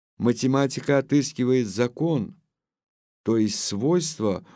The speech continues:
общие всем неизвестным бесконечно малым элементам. Хотя и в другой форме, но по тому же пути мышления шли и другие науки.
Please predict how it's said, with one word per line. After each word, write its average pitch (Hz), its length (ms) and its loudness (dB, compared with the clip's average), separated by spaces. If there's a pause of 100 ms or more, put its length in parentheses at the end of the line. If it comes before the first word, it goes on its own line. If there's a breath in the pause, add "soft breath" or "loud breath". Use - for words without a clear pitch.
(140 loud breath)
общие 151 640 2
всем 160 480 0
неизвестным 143 800 0
бесконечно 123 680 -2
малым 123 500 -2
элементам. 107 720 -4 (580)
Хотя 117 360 -2
и 127 80 0
в 120 80 -6
другой 127 420 -2
форме, 101 640 -4 (300 loud breath)
но 131 240 0
по 131 160 -4
тому 131 340 0
же 127 160 -4
пути 113 460 -4
мышления 131 760 0
шли 123 400 0
и 139 180 -4
другие 160 560 -2
науки. 80 640 -8